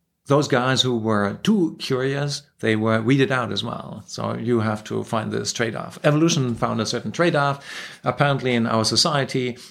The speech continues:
there are, um, is a certain percentage of extremely explorative guys.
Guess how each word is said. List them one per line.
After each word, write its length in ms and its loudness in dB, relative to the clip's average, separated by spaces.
there 240 2
are, 480 2
um, 240 -4
is 160 -2
a 60 2
certain 400 2
percentage 560 2
of 320 -2
extremely 680 2
explorative 680 -2
guys. 720 -4